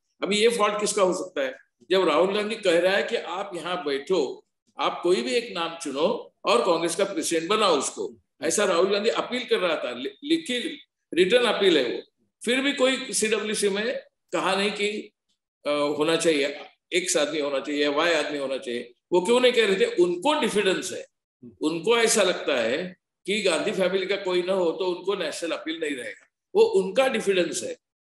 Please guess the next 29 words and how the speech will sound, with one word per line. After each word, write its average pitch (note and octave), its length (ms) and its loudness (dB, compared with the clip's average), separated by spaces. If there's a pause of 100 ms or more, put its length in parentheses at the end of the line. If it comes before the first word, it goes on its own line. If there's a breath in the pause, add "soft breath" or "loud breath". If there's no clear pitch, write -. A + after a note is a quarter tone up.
(140)
जब F3+ 160 2
राहुल D#3+ 240 4
गांधी A3 240 2
कह F3 200 2
रहे G#3+ 120 4
हैं B3+ 100 2
करो A3+ 200 2
तो C4+ 120 -2
करते B3+ 320 -4
नहीं B3 220 -4
है। G#3 220 -10 (180)
सोनिया F#3 280 2
गांधी A#3+ 220 2
ने B3+ 100 2
भी C4 120 -4
एक A3+ 160 -4
दफा G#3 180 -2
कहा, F3+ 600 -6 (100)
जब E3 120 -2
बाद D#3 160 0
में F3 100 -2
वो F3+ 100 4
इंटरिम F3 300 4
president E3 480 -4
का D#3 200 0
कहा D3+ 180 -2
कि G#3 120 -2
आप F#3+ 300 -4
चुनो A#3 540 2